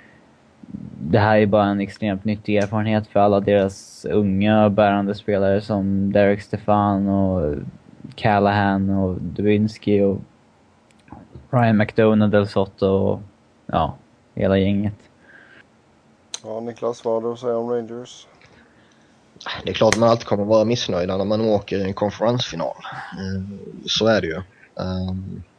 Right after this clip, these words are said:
Speaker 3: som säsongen, eh, har varit, tycker jag däremot att, eh, man kan lämna säsongen med huvudet högt hållet. Eh, det var väl egentligen inte någon som hade förväntat sig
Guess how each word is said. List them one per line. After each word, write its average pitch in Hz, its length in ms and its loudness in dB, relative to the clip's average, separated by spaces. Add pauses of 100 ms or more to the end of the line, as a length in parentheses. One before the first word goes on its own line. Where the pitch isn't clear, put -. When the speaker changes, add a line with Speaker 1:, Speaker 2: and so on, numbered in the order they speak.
(220)
Speaker 3:
som 104 220 0
säsongen, 95 840 -2
eh, 95 400 -8 (1000)
har 107 120 2
varit, 107 520 4
tycker 120 200 0
jag 117 60 4
däremot 104 420 -2
att, 95 260 -6
eh, 92 380 -8 (440)
man 95 380 -4
kan 98 180 -2
lämna 98 280 0
säsongen 92 460 -4
med 95 280 -4 (220)
huvudet 92 640 -2 (100)
högt - 520 -8
hållet. - 480 -6 (240)
Eh, 92 320 -4 (1200)
det 101 80 -2
var 107 100 6
väl 117 100 4
egentligen 110 280 2
inte 113 120 0
någon 110 460 2
som 104 140 -6
hade 104 120 0
förväntat 92 520 -4
sig 92 320 -4